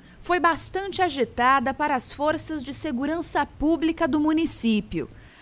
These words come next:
A Força Tática e a Cavalaria da Polícia Militar apreenderam quatro suspeitos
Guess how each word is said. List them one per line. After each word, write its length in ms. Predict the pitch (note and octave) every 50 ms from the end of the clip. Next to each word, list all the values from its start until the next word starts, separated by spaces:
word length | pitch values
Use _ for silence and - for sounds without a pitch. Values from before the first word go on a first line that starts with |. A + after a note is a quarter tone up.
| - -
A 80 | - -
Força 460 | A3+ - D#4+ F4 E4+ - - E4+ B3+
Tática 640 | - - B3 A#3 B3+ C#4+ - - - - - D4+ D4
e 80 | D4+ C#4+
a 140 | C4 A#3+
Cavalaria 920 | - - - C#4 D4+ E4 F4 E4 F4 E4+ D#4 B3+ G#3+ G3+ A#3 C4+ D4+ D4
da 100 | A#3+ C#4
Polícia 520 | C4 - - A#3+ A3+ C4+ E4 D#4+ - F4 D#4+
Militar 580 | D4+ C#4 A3+ F#3 F3+ - A3 A3+ B3 C4 C4+ - - - - - - -
apreenderam 760 | - C#4+ - E4+ E4 D#4 D#4 D4+ C#4+ F4 F4+ F4+ F4 E4 D4+
quatro 520 | - - - E4+ E4+ F#4 G4+ G4+ - F4+ F4
suspeitos 920 | - - C#4+ A#3 - - - B3+ C#4 C#4 C#4 B3 - C#4+ C4+ - - -